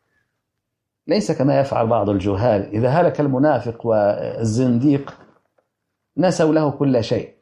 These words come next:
هذا الإنسان يحمد الله ويفرح بموت المنافق والزنديق والمجرم، يفرح بموته ويتمنى موته قبل،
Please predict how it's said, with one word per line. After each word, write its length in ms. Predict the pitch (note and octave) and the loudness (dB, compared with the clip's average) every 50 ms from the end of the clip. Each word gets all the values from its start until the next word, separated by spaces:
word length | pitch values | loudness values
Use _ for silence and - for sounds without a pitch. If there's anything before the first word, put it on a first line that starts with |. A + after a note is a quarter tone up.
| _ _ _ | _ _ _
هذا 340 | - E3 F#3+ G3 G3 F#3+ - | -10 -6 -4 -2 -2 -2 -2
الإنسان 440 | - - D#3 C#3+ - F#3+ G#3+ G3+ F3 | -2 -4 -4 -2 -2 -2 -2 0 0
يحمد 400 | G3 G#3 G3 - E3 C#3 B2+ C3+ | -2 -2 0 0 0 0 2 0
الله 380 | A#2+ A#2+ C3 D#3+ E3+ D#3 B2+ | 0 0 2 2 2 2 2
ويفرح 500 | B2+ D#3 F#3+ F#3 - - C3+ A2 - - | 2 0 0 0 -2 -4 -4 -4 -4 -6
بموت 400 | B2+ A#2+ C3 D3+ D#3+ D3 C#3+ - | -6 -4 0 0 0 0 0 -2
المنافق 1000 | A#2+ A2 G2+ - - G#2 G2+ F2+ G#2 G2+ G2 A#2 C3+ C3+ B2+ - B2 A2+ - - | -4 -6 -4 -6 -6 -8 -8 -6 -4 -2 0 0 0 0 0 -2 -6 -8 -6 -4
والزنديق 1000 | G2 F#2 F2 F2 F#2+ F#2+ F2+ E2+ E2 A2+ B2+ A#2+ A2+ A2 - F2 F#2 F#2 F2 D#2 - - - - - _ _ _ _ _ _ _ _ _ _ _ _ - | -4 -4 -4 -4 -4 -4 -4 -2 -2 -2 -2 -2 -2 -4 -4 -4 -4 -2 -4 -4 -8 -12 -18 -20 -20 _ _ _ _ _ _ _ _ _ _ _ _ -10
والمجرم، 720 | G2 G2+ G2+ A2+ C3+ C3 A2 A2+ A2 G#2 G2+ F#2 F#2 - - _ _ _ _ _ _ _ _ _ _ _ _ _ _ _ _ _ _ _ _ _ _ _ _ _ _ _ _ _ _ _ _ _ _ _ _ _ _ _ _ _ _ _ _ _ _ _ _ _ _ - | -6 -4 -2 0 0 0 0 0 -2 -2 -2 -4 -6 -12 -16 _ _ _ _ _ _ _ _ _ _ _ _ _ _ _ _ _ _ _ _ _ _ _ _ _ _ _ _ _ _ _ _ _ _ _ _ _ _ _ _ _ _ _ _ _ _ _ _ _ _ -2
يفرح 340 | D3+ F#3 F#3 - D3+ B2+ B2 | -2 -2 -2 -2 -6 -6 -4
بموته 400 | C#3 C#3 E3 G3+ G#3+ G3+ G#3 F#3 | -4 -2 -2 0 0 0 0 0
ويتمنى 680 | D3+ F3+ G#3 G#3+ A3 A#3 B3+ E4 D4+ A#3 G#3+ F#3+ F#3+ | 2 2 2 4 4 2 4 4 2 4 4 2 4
موته 360 | G3+ F#3 E3 D3+ - A2+ A2 | 4 2 2 2 0 -2 -2
قبل، 540 | - - - E3 D#3+ D3+ D3 D3 C#3+ C3+ | -4 -2 -2 -2 0 2 2 2 2 2